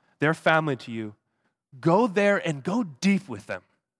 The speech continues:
Don't just go from door to door and go broad and,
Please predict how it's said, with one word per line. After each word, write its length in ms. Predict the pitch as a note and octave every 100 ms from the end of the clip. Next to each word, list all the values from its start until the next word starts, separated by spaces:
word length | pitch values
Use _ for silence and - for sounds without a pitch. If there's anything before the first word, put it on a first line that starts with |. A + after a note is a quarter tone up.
| _
Don't 180 | F3 G3
just 220 | C4 -
go 220 | G3+ G3+
from 220 | F#3 - D#3
door 240 | D3 E3+
to 80 | F#3
door 300 | D#3 D#3 D3+
and 120 | C3
go 120 | E3+
broad 600 | C#3 - D3 C#3+ C#3+ D3+
and, 160 | D3 A#2+